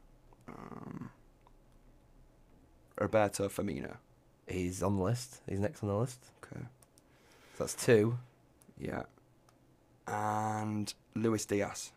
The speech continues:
Speaker 2: No. The other two are Phil Foden
Speaker 1: Yeah, I, I
Speaker 2: and Alexander Mitrovic.
Speaker 1: Mitrovic, yeah, fair enough.
Speaker 2: So that's t-,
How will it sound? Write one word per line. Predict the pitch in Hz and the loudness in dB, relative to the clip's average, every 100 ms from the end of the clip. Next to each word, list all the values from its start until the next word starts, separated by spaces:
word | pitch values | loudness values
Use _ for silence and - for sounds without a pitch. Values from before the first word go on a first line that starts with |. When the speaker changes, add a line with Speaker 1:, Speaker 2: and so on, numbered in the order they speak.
| - _ _ | -20 _ _
Speaker 2:
No. | - 90 71 120 - 110 | -2 0 2 -2 -6 0
The | 117 | 2
other | 120 | 4
two | 123 117 | 2 2
are | 107 | 0
Phil | - 135 139 | 2 2 2
Foden | - 135 123 101 98 113 - - - | 4 8 8 8 2 0 -6 -18 -10
Speaker 1:
Yeah, | - 156 156 139 - | -2 2 4 4 4
I, | 147 | 2
I | - - - - | 2 -16 -20 -2
Speaker 2:
and | 107 | 6
Alexander | 107 123 120 123 123 | 10 10 10 8 8
Mitrovic. | 117 139 113 90 - - - - 123 | 8 6 4 -2 -4 -8 -10 -8 -4
Speaker 1:
Mitrovic, | 123 127 - - - | -2 -2 -2 -4 0
yeah, | 113 123 117 | 2 2 -2
fair | - - | -8 -8
enough. | - 127 - - | -8 -10 -14 -18
Speaker 2:
So | - 107 | 0 2
that's | 104 - | 2 0
t-, | - | -4